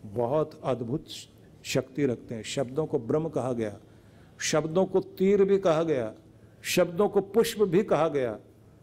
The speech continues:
शब्द से बढ़कर फूल दुनिया में नहीं है। बढ़िया शब्द बोलकर आप जो असर छोड़ सकते हैं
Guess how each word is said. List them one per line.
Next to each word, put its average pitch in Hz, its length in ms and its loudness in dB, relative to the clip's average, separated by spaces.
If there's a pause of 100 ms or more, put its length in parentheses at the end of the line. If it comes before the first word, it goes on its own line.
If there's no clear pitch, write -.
(100)
शब्द 185 400 2
से 196 180 4
बढ़कर 185 500 4
फूल 196 340 4
दुनिया 202 400 4
में 202 140 2
नहीं 190 240 4
है। 180 140 4 (120)
बढ़िया 175 360 4
शब्द 190 300 0
बोलकर 180 520 4
आप 190 420 2 (600)
जो 190 160 4
असर 202 420 2
छोड़ 214 280 4
सकते 196 380 2
हैं 156 320 0